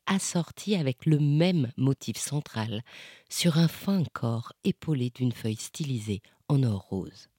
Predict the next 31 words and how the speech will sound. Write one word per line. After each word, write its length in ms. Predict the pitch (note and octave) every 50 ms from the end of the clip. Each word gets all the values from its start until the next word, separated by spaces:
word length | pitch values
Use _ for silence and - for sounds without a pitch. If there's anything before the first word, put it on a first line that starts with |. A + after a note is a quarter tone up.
| _ _ _ _ _ _ _ _ _ _ _ _ _ _ _ _ _
À 120 | - B2+ A2+
Poitiers, 560 | - - - B2+ A#2 - - - D#3+ E3+ D#3+ - - - - - - _ _
Baume 280 | D3+ C#3 F3+ F3+ F#3 F3
propose 580 | - - - B2+ - - - A2 A2+ A#2 B2 - -
une 240 | - D#3 D3+ D3
broche 520 | C3+ A2+ C3+ B2 C3+ D3+ C#3 - - - - - -
en 200 | C#3 D3 D#3 C#3+
argent 460 | C3 A#2+ A2+ A2 A2 - A#2 G#2+ A2+ - - - - - - - -
de 100 | C#3+ D#3
la 140 | D#3 D3+ D3
seconde 360 | - - - F3 F#3 E3+ D#3
moitié 300 | C#3+ C3+ B2 - - B2+
du 140 | A#2+ A#2+ G#2+
dix-neuvième. 720 | - A#2 A2 A2 A2 A2 G2+ - G2 G2 G2 F#2 F2+ G2 - _ - - - - - _ _ -
Des 160 | C#3 D3 C#3
branches 500 | - C#3+ B2+ D#3+ E3 E3 D3 - - - -
avec 240 | - B2 B2 A#2+ G#2
des 100 | G#2 G#2
feuilles 340 | - - - D#3+ E3+ F3+ E3
de 140 | C3+ C3+ C3
lierre 480 | A#2+ A#2+ A2 A2 G#2 G#2 G#2 G#2+ - - - - - - _ _
entourent 440 | - F3 E3 - - G3+ G3+ E3+ C#3+
le 100 | C3+ B2
médaillon 400 | B2 B2 A2+ A#2 A2+ A2+ G#2 G2+ - _ -
ovale 500 | F3+ F3 D#3+ C3 B2+ A#2 A2 A2+ A#2+ A#2+ - - - - - _
où 100 | - F#3
le 100 | E3 E3
motif 580 | D#3 E3+ F3+ F#3+ - - - F3+ F3+ - - -
de 120 | G#2+ A2
cheveux 300 | G#2+ - - A#2 A2 A2
tressés, 680 | G#2+ - - - - D#3+ D3+ - - - D3+ C#3+ D3+ E3